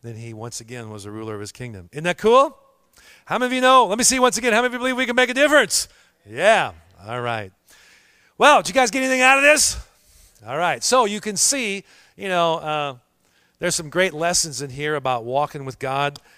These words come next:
and, um, uh, serving the Lord, you know, and how,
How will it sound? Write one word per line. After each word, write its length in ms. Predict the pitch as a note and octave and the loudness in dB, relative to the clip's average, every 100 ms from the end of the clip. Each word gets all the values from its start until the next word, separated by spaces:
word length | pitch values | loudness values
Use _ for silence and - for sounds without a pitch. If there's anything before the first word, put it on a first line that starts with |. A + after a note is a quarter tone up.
| _ _ | _ _
and, 380 | C3+ C3+ C3 A2+ | -6 -4 -4 -6
um, 560 | A#2+ C3 A#2+ A2+ G#2 F2 _ _ _ | -6 -6 -6 -10 -18 -20 _ _ _
uh, 480 | - A2+ G#2 G2 F#2+ G#2 _ _ - | -12 -8 -6 -8 -12 -20 _ _ -8
serving 440 | - F3 F3 D#3 | -2 2 0 0
the 100 | D3 | -6
Lord, 480 | C#3+ C#3+ C#3 C#3 C3+ | -4 -4 -4 -6 -10
you 80 | B2+ | -12
know, 240 | C3 B2+ | -10 -10
and 100 | A#2 | -12
how, 420 | G#2 C3 C#3 C#3 | -12 -6 -4 -4